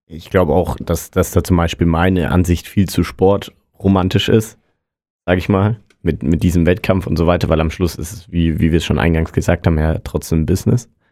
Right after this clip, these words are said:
Aber es wär halt schön, wenn, wenn's, genau wie du sagst, durch die Regeln dahin mehr wieder gehen könnte, dass Spieler,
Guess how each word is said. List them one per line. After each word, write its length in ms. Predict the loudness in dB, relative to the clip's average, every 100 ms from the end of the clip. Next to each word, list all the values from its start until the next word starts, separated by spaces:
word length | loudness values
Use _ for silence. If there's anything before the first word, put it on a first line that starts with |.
| _ _ _ _ _ _ _ _
Aber 80 | -4
es 120 | -2
wär 120 | 0 0
halt 140 | 0
schön, 360 | 0 2 2 0
wenn, 400 | 0 0 -2 -2
wenn's, 460 | -2 -4 -6 -16 _ _
genau 260 | -10 -6 -4
wie 80 | -4
du 120 | -4
sagst, 500 | -4 -2 -4 -6 -6
durch 200 | -4 -4
die 120 | -4
Regeln 400 | -2 0 0 -2 -6 -18 _ _
dahin 520 | -2 0 2 2 2
mehr 240 | 0 0 0
wieder 180 | 0
gehen 320 | 0 2 2 0
könnte, 320 | -2 -2 -2
dass 220 | -4 -4
Spieler, 480 | -8 -2 0 0